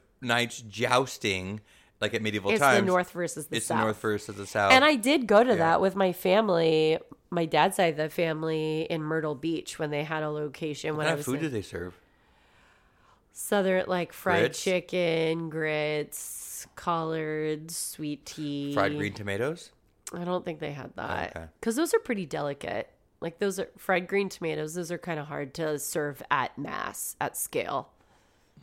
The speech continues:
Speaker 1: Hmm, she shows her culinary unknowledge yet again.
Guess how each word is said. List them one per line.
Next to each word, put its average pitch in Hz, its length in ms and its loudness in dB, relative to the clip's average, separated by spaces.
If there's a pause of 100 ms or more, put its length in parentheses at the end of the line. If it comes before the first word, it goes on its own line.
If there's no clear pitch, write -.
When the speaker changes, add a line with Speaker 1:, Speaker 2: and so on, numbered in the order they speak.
Speaker 1:
Hmm, 87 920 -10
she - 280 -14
shows 87 480 -12
her 90 160 -12 (280)
culinary 92 800 -10 (400)
unknowledge 92 920 -6
yet 90 180 -8
again. 90 560 -12